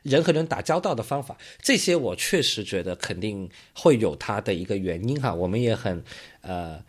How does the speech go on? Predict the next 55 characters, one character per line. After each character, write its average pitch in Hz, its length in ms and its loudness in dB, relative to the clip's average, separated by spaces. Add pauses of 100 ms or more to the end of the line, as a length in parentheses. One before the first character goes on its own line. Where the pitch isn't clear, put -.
(120)
期 - 320 2
待 156 280 2
有 101 140 0
更 160 320 -4
多 135 180 0
在 131 160 0
日 143 160 0
本 101 160 -4
生 143 220 -4
活 113 140 0
时 - 180 -2
间 117 220 -2
比 123 120 -2
较 151 200 -2
久 - 400 0
的 - 240 -6 (680)
呃， 87 420 -8
听 185 220 4
众 190 220 4 (100)
可 - 140 -4
以 101 140 -2
在 104 220 -2
这 185 240 -2
些 131 220 2
问 139 240 0
题 98 140 -8
上 98 220 -8
给 113 100 -2
我 107 80 -2
们 95 100 -4
反 - 200 -10
馈， - 140 -4
因 117 80 0
为 160 60 4
我 147 80 4
们 92 160 0
毕 190 160 0
竟 139 220 -2
是 - 360 -4
游 104 340 -2
客 202 320 2
吧， - 180 -12
游 98 160 0
客 151 180 -2
能 120 140 0
感 92 200 -2
受 123 160 -2
到 101 140 0
的 87 60 -8
还 92 100 -6
是 98 100 -4
相 123 200 -2
对 113 80 2
比 110 100 -2
较 92 80 0